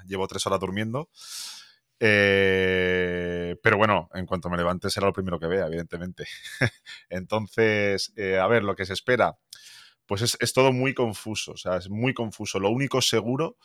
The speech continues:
eh, eh, es la presentación de los nuevos MacBook Pro de catorce y dieciséis pulgadas, con los chips M tres Pro y M tres Max, que parece que el salto va a ser bastante, bastante, bastante gordo.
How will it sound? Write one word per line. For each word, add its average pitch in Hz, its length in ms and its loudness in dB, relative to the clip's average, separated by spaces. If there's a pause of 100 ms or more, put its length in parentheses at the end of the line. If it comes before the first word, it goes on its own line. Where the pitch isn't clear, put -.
(440)
eh, 95 1500 2
eh, 87 600 -6 (320)
es 98 80 -2
la 110 80 4
presentación 110 480 0
de 107 80 -2
los 95 160 -2
nuevos 104 280 -2
MacBook 101 400 -4
Pro 123 240 0 (380)
de 90 140 -6
catorce 98 520 -4
y 98 60 -6
dieciséis 95 400 -8
pulgadas, 120 600 -4 (840)
con 95 240 -4
los 92 180 -2
chips - 440 -4
M 104 180 0
tres 101 240 -4
Pro 120 220 0
y 120 60 0
M 98 140 -2
tres 92 240 -6
Max, 85 360 -6 (800)
que 92 480 4
parece 95 280 0
que 95 60 -2
el 101 80 -2
salto 107 300 0
va 107 60 2
a - 20 4
ser 104 200 0
bastante, 98 540 -2
bastante, 90 1300 -4
bastante 87 400 -6
gordo. 82 400 -4